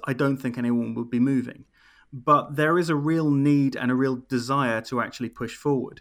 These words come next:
You see that with McLaren, for example. So the current regulations allow you to actually make cars in part, or, or in fact all the cars if you really wanted to,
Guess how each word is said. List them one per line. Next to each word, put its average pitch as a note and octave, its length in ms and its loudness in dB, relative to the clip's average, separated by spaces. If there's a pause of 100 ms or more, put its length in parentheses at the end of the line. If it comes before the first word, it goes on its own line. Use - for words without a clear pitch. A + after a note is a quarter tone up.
(340)
You C#3+ 80 -6
see G#3+ 120 0
that G3 140 4
with C3+ 100 0
McLaren, C3 560 2
for A#2+ 140 -6
example. A2 580 -10 (380)
So C#3+ 480 2 (160)
the C#3+ 80 -6
current G#3+ 320 2
regulations C#3+ 680 -2
allow C3 180 -2
you C3 180 0
to C3+ 160 -4
actually B2 300 -4
make C#3 420 -2
cars B2 500 -2 (100)
in C3 160 -2
part, C3 480 -2
or, C#3+ 280 -2
or D3+ 120 0
in C3 60 2
fact B2+ 240 -8
all F#3+ 160 -4
the E3 80 -4
cars A2 260 -4
if A2+ 120 -18
you A2+ 60 -10
really B2+ 160 2
wanted C#3+ 400 -2
to, - 160 -6